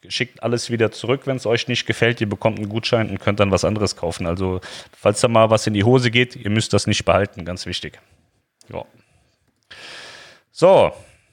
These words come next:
ja, die Jill hat ihre Bestellliste geschickt. Geil. Schicke ich ihr, freue ich mich. Dann kriegen wir bald von den Philippinen die ersten Kreuzfluencer-Fan-Fotos, freue ich mich drauf, ja.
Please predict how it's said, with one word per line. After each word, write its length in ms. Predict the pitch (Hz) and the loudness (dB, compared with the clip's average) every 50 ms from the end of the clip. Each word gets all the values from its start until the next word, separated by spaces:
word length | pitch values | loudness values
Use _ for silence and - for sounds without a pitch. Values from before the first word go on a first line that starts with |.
| _ _ - | _ _ 0
ja, 140 | 123 123 107 | 2 2 2
die 80 | 101 | 2
Jill 260 | 98 101 123 139 139 | -2 0 0 2 4
hat 160 | 135 131 131 - | 2 2 0 -2
ihre 220 | 131 120 123 117 | -8 -4 -4 -6
Bestellliste 760 | 113 117 120 113 - 123 123 135 139 139 143 - - - 139 | -4 -4 -4 -2 2 2 2 2 2 0 -4 -6 -4 -6 -4
geschickt. 520 | 131 135 - - 147 147 - - - - - _ _ _ _ _ _ _ _ _ _ _ _ _ _ _ _ _ _ _ _ _ _ _ _ _ _ _ _ _ _ _ _ _ _ _ _ _ _ _ _ _ _ _ _ _ _ _ _ _ _ _ _ _ _ _ _ _ _ _ | -4 -2 -2 -2 -2 -4 -4 -12 -18 -20 -20 _ _ _ _ _ _ _ _ _ _ _ _ _ _ _ _ _ _ _ _ _ _ _ _ _ _ _ _ _ _ _ _ _ _ _ _ _ _ _ _ _ _ _ _ _ _ _ _ _ _ _ _ _ _ _ _ _ _ _
Geil. 300 | - 139 127 92 90 - - _ _ _ _ _ | 2 2 2 2 2 -2 -12 _ _ _ _ _
Schicke 280 | _ - - 139 143 147 | _ -12 -12 -10 -8 -8
ich 140 | - - 147 | -10 -6 -4
ihr, 280 | 143 143 139 135 135 | -2 -2 -2 -4 -8
freue 240 | - - - 123 104 | -10 -2 0 0 0
ich 140 | 95 - - | 0 -2 -6
mich. 140 | 95 - - | -12 -10 -10
Dann 120 | 98 98 | -10 -8
kriegen 160 | 101 110 113 | -6 -6 -4
wir 80 | 113 110 | -4 0
bald 220 | 110 123 123 120 | 2 2 2 2
von 140 | - 123 117 | 0 -4 -4
den 100 | 113 107 | -4 -4
Philippinen 500 | - - 131 120 110 - - - 135 131 | -4 -4 -2 -2 -2 -2 -2 -2 0 2
die 80 | 123 110 | 2 4
ersten 320 | 113 117 - - 107 104 | 4 2 2 0 -6 -6
Kreuzfluencer-Fan-Fotos, 3250 | - - - 123 - - - 127 120 110 113 117 - - 120 113 110 107 - - - - - - - 120 113 131 151 147 - - - _ _ _ _ _ _ _ _ - - - - - - - _ _ _ _ _ _ _ _ _ _ - - 143 135 - 143 139 - - | 0 0 0 0 0 -4 -2 0 0 0 0 0 2 2 4 4 4 0 -4 -14 -16 -14 -8 -4 -2 -2 -2 -2 -4 -6 -8 -12 -20 _ _ _ _ _ _ _ _ -20 -20 -20 -20 -20 -20 -20 _ _ _ _ _ _ _ _ _ _ -2 0 0 2 2 0 0 0 -4
freue 220 | - - 117 98 | 0 2 2 2
ich 100 | - - | 2 0
mich 120 | 87 - - | -6 -8 -6
drauf, 280 | - - 76 - - | -6 -6 -6 -6 -6
ja. 160 | - 50 - | -8 -8 -8